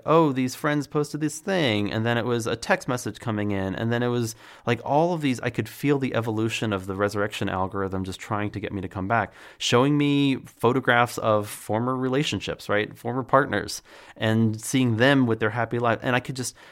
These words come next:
I started to get really upset every time I saw these things, in that I, I fe-, I could see the manipulative nature of these algorithms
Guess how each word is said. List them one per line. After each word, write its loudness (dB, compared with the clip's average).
I -6
started 2
to 0
get 2
really 0
upset -2
every 0
time 2
I 2
saw 0
these -6
things, -12
in 2
that 2
I, 0
I 2
fe-, -4
I -2
could -6
see 0
the 0
manipulative 2
nature -2
of -6
these -4
algorithms -2